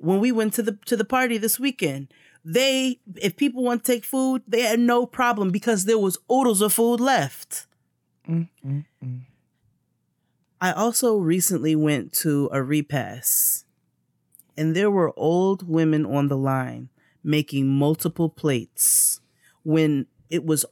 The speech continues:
Speaker 1: already at capacity, a long line of people, and everybody had not eaten. And when I tell you, I was losing my mind. <laughs> I was losing my mind. I was like, "This is,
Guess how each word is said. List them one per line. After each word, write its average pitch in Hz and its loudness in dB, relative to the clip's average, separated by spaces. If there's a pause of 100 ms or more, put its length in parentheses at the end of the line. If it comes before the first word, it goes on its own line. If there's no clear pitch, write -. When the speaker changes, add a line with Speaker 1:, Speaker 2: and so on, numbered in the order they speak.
Speaker 1:
already 185 0
at 175 -4
capacity, 143 -4 (440)
a 147 0
long 160 2
line 156 0
of 139 -6
people, 120 -6 (380)
and 143 -6
everybody 151 -2
had 135 -2
not 131 -2
eaten. 113 -12 (840)
And 151 2
when 151 2
I 180 2
tell 180 0
you, 147 0
I 151 -2
was 135 -4
losing 165 0
my 139 0
mind. 139 -2 (600)
<laughs> - -20
I 214 0
was 190 0
losing 202 0
my 175 2
mind. 160 2
I 190 2
was 208 0
like, 185 0
"This 233 0
is, 233 2